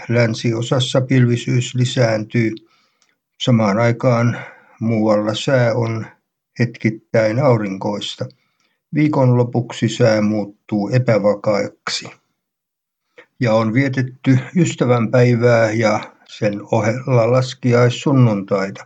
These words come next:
Viikon kuluttua alkavat koulujen hiihtolomaviikot. Lunta on maassa kaikkialla ja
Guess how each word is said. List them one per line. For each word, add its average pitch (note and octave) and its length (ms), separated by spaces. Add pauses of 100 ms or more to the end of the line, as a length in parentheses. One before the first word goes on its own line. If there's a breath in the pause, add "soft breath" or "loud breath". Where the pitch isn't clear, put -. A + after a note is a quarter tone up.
(720)
Viikon A#2+ 340
kuluttua B2+ 720
alkavat B2+ 420
koulujen B2+ 560
hiihtolomaviikot. A#2 1300 (720 soft breath)
Lunta A#2 420
on G#2 160
maassa A#2+ 440
kaikkialla A#2+ 800
ja A2 220